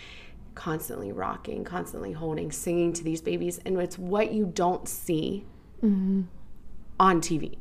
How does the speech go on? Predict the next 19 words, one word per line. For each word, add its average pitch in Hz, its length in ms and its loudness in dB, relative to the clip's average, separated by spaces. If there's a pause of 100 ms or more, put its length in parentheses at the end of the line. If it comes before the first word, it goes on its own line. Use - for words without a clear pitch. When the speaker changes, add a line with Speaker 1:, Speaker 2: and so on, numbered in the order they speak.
Speaker 1:
I 214 80 10
mean, 226 160 10
like, 180 280 4
nobody 220 300 8
would 175 140 4
know 160 320 4
behind 160 560 0
closed 156 320 0
doors 151 260 -2
what 170 160 -4
these 160 180 -4
nurses 151 380 -6
do. - 120 -14 (540)
So, 180 540 8 (640)
for 170 140 6
me, 233 600 8
as 180 140 4
a 156 60 4
mom, 214 560 6